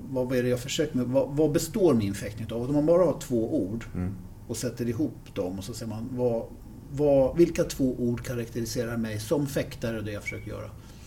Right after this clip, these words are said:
Speaker 1: Och för egen del har jag kommit fram till att för min del så var det fart och framåtanda.
Speaker 2: Mm.
Speaker 1: Inte mycket här, utan jag byggde allt mitt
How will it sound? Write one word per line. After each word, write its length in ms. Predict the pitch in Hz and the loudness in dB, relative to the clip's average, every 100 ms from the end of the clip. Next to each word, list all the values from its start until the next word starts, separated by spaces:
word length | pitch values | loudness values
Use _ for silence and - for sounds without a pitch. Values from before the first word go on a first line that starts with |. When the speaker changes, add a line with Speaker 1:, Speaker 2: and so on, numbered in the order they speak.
| - - - | -18 -18 -10
Speaker 1:
Och 100 | 123 | -4
för 100 | 143 | 4
egen 320 | 147 127 160 | 6 6 6
del 140 | 131 113 | 4 2
har 60 | |
jag 60 | 104 | 0
kommit 160 | 117 107 | -2 -4
fram 280 | 117 104 104 | -2 -2 -2
till 140 | 110 | -2
att 100 | 101 | -4
för 120 | - | 0
min 200 | 120 131 | 2 4
del 120 | 113 | 2
så 120 | 104 113 | -2 -4
var 80 | |
det 60 | 98 | -6
fart 300 | - 98 - | -4 -6 -6
och 60 | - | -6
framåtanda. 640 | 127 110 104 135 151 95 104 - - | -4 -4 -4 -4 -4 -6 -10 -12 -6
Speaker 2:
Mm. 160 | 90 98 - - - | -4 -4 -8 -8 -2
Speaker 1:
Inte 240 | 117 - | 0 0
mycket 300 | 127 - 110 | -2 -2 -4
här, 220 | 127 107 | -4 -6
utan 160 | 107 123 | -6 -4
jag 80 | 120 | -2
byggde 240 | 120 110 - | -2 -2 -4
allt 340 | 131 120 - | -6 -6 -6
mitt 400 | 113 95 - - | -6 -6 -12 -16